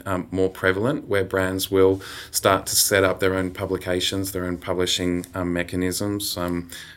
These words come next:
uh, Short Press, the Optus, um, publication that Ooh Media are putting together is a great example. Um, Qantas's awol,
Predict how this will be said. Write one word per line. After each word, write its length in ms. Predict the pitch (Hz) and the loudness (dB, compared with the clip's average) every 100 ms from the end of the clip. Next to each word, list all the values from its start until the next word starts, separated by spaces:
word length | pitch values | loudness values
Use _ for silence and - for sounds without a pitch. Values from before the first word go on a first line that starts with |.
| - | -8
uh, 240 | 90 87 87 | -2 -2 0
Short 380 | - 101 95 - | 0 4 4 2
Press, 440 | 98 98 - - | 2 4 4 2
the 420 | - 92 87 87 - 92 | 2 2 2 -2 -6 -10
Optus, 580 | 92 98 92 - - - | -6 -2 0 0 0 -2
um, 320 | 95 90 87 - | -2 0 -4 -4
publication 720 | 98 92 90 92 90 - 95 | -4 -4 -2 -2 0 -2 -2
that 180 | 87 95 | -4 0
Ooh 140 | 95 | 0
Media 400 | 92 92 101 101 | 2 0 2 2
are 80 | 95 | 2
putting 300 | 95 101 98 | 0 -2 -2
together 360 | - 98 98 95 | 0 0 2 2
is 140 | 90 | -2
a 40 | 90 | -2
great 220 | 92 95 | -2 -2
example. 680 | 90 95 92 92 101 98 - | 0 0 -2 -2 -4 -4 -6
Um, 300 | 90 87 90 87 | -8 -6 -6 -8
Qantas's 500 | - 95 98 - 90 82 | -6 -4 -2 -2 -2 -4
awol, 600 | 90 95 101 107 107 | -2 0 2 2 0